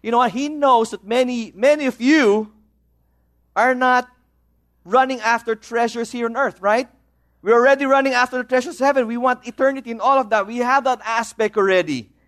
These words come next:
He knows that. Satan knows that so much. But if he can somehow get to weaken your faith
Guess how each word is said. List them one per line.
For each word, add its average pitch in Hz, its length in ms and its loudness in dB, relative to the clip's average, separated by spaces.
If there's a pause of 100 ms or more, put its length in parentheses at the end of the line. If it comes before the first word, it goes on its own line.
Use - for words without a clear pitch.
(160)
He 294 220 2
knows 330 300 4
that. 202 220 -2 (300)
Satan 285 480 0
knows 311 300 2
that 214 260 -4
so 208 180 -6
much. 190 300 -2
But 233 220 0
if 247 160 -6
he 311 320 4
can 240 200 -4
somehow 277 720 2 (420)
get 311 300 2
to 247 220 -2
weaken 294 420 0
your 208 160 0
faith 302 560 -2